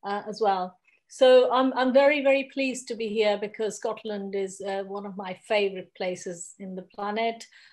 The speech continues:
When I got married, I brought my husband to Scotland for our honeymoon <laughs> and we traveled around Scotland 'cause I was so, um, happy to be there.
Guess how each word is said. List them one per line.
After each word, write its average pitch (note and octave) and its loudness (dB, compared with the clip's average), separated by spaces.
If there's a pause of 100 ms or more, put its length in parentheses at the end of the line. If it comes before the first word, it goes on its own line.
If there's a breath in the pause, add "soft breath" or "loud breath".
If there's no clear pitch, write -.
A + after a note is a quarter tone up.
When G#3 -6
I G3 -4
got F#3+ -8
married, G3+ 0 (380 loud breath)
I G3 -4
brought G3+ -4
my F#3+ -8
husband G#3 -4
to G3 -4
Scotland G#3+ -2 (100)
for F#3 -6
our F3+ -8
honeymoon F#3 -8 (160)
<laughs> - -10
and C#4+ 4
we C#4 4
traveled A#3+ 0
around G#3 -2
Scotland F#3 -8
'cause F#3+ -14
I F#3 -6
was F3+ -16
so, F3+ -8 (560 loud breath)
um, F3 -4
happy G3 -6
to F#3 -14
be F3+ -6
there. F3+ -2